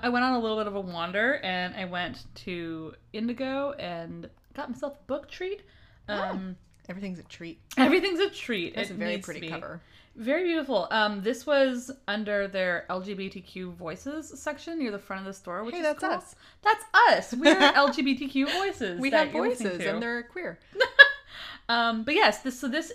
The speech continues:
Speaker 1: is, um, The Fixed Stars, which is, um, if you're familiar, this is the memoir by Molly Wizenberg, who is
Speaker 2: Mm.
Speaker 1: the, uh, James Beard Award winner for her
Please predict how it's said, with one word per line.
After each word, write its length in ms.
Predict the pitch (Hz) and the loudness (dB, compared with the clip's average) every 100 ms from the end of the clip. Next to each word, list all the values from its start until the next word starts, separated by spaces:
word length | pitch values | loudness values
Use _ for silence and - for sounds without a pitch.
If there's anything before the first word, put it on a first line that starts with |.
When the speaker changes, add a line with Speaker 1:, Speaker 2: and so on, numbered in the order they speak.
| - | -4
Speaker 1:
is, 640 | 226 220 202 196 196 - - | 0 0 0 -4 -8 -12 -6
um, 400 | 190 175 190 180 | -4 -4 -6 -10
The 80 | 202 | -12
Fixed 400 | - 226 - - | -12 -12 -12 -10
Stars, 600 | - 165 180 294 339 - | -2 -2 -2 -4 -8 -12
which 200 | 220 - | -12 -10
is, 520 | 196 190 180 175 - - - _ - | -10 -8 -10 -14 -20 -20 -20 _ -10
um, 600 | 180 175 175 175 175 - - - _ _ _ _ _ _ _ | -6 -6 -6 -10 -12 -16 -20 -20 _ _ _ _ _ _ _
if 100 | - | -20
you're 80 | - | -20
familiar, 460 | - 190 214 202 196 | -10 -6 -2 -2 -4
this 200 | 180 - | -6 -10
is 200 | 185 165 | -10 -8
the 140 | 190 | -8
memoir 840 | 180 185 226 190 165 165 165 185 - | -4 -2 -2 0 2 2 2 -2 -6
by 280 | - 170 170 | -4 -2 -2
Molly 400 | 180 175 165 165 | -6 -6 -4 -6
Wizenberg, 920 | 160 214 269 214 190 175 170 170 208 185 | -2 0 2 -2 -6 -6 -6 -6 -8 -6
who 140 | 180 | -6
is 280 | 165 165 165 | -6 -6 -6
Speaker 2:
Mm. 40 | |
Speaker 1:
the, 360 | 170 165 156 - - | -8 -8 -8 -12 -12
uh, 340 | 156 139 143 - 180 | -10 -8 -10 -12 -14
James 340 | 175 175 170 165 | -12 -10 -12 -12
Beard 260 | 165 165 | -12 -10
Award 400 | 165 165 170 165 | -12 -10 -10 -8
winner 380 | 165 156 156 165 - - - | -10 -8 -8 -10 -18 -20 -20
for 220 | - 170 160 | -12 -8 -6
her 500 | 170 165 156 160 | -6 -6 -6 -10